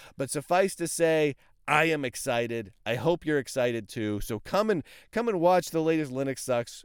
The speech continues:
uh, with me or while I perform it. I guess I won't be watching it. I'll be, I'll be on the other side of the camera. But watch me as I do it. Uh, hang out with me before and afterwards. Watch all the other shows and the breakout sessions and hang out with us and have a great time,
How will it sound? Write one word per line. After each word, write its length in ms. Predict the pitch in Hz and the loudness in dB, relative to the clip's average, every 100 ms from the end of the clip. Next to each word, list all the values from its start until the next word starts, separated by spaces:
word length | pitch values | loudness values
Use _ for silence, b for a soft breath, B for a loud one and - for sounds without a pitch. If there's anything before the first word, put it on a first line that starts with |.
| - | -4
uh, 420 | 117 117 110 104 | 0 2 2 0
with 320 | 90 127 139 131 | -4 -4 -4 -2
me 240 | 131 127 | -4 -2
or 380 | 110 117 110 104 | -2 0 0 -2
while 420 | 71 101 123 131 | -8 -4 0 2
I 100 | 127 | 0
perform 520 | 117 123 107 120 120 | -2 -8 -6 -4 -4
it. 60 | 120 | -4
I 80 | 117 | -6
guess 160 | 120 | -8
I 160 | - 101 | -8 -6
won't 180 | 107 82 | -6 -8
be 80 | 80 | -10
watching 380 | 76 76 - | -10 -10 -12
it. 120 | 73 71 | -16 -14
I'll 200 | - 110 | -6 -6
be, 260 | 101 104 87 b b | -6 -8 -10 b b
I'll 200 | - 135 | -4 -2
be 140 | 160 147 | -2 -2
on 100 | 127 | -4
the 100 | 101 | -4
other 180 | 104 92 | -4 -6
side 220 | 92 80 | -8 -8
of 80 | 76 | -10
the 80 | |
camera. 420 | - 82 73 67 67 B B | -12 -10 -10 -14 -18 B B
But 160 | 170 190 | -2 0
watch 320 | 226 240 165 | 0 0 0
me 160 | 196 | 0
as 160 | 185 160 | 0 2
I 120 | 151 | 0
do 280 | 135 139 143 | 0 0 2
it. 160 | 135 120 B B - | 0 -2 B B -6
Uh, 240 | 131 135 | -2 0
hang 340 | 110 185 220 214 | 0 0 2 4
out 200 | 202 165 | 4 2
with 180 | 165 | 0
me 140 | 147 151 | -2 -6
before 440 | 127 - 160 151 | -6 -2 2 2
and 80 | 143 | 2
afterwards. 720 | 135 135 139 135 127 127 113 | 0 0 -2 -4 -2 -2 -4
Watch 360 | 123 180 208 180 | -2 0 0 0
all 160 | 170 | -2
the 160 | 156 147 | 0 2
other 200 | 147 131 | 2 0
shows 460 | - 147 143 139 123 | -4 0 2 2 -2
and 80 | |
the 60 | 107 | -6
breakout 520 | 95 170 175 165 160 | -4 -4 -2 -2 -2
sessions 480 | - 160 156 147 131 | -2 -2 -2 -6 -10
and 140 | 98 | -12
hang 320 | - 180 202 190 | -10 -6 -2 0
out 180 | 180 | 0
with 140 | 165 156 | 0 -2
us 140 | 147 | -4
and 80 | 123 | -4
have 180 | 139 139 | -2 -2
a 80 | 127 | -2
great 260 | 127 123 | -2 -2
time, 380 | - 120 117 104 | -2 -2 -2 -4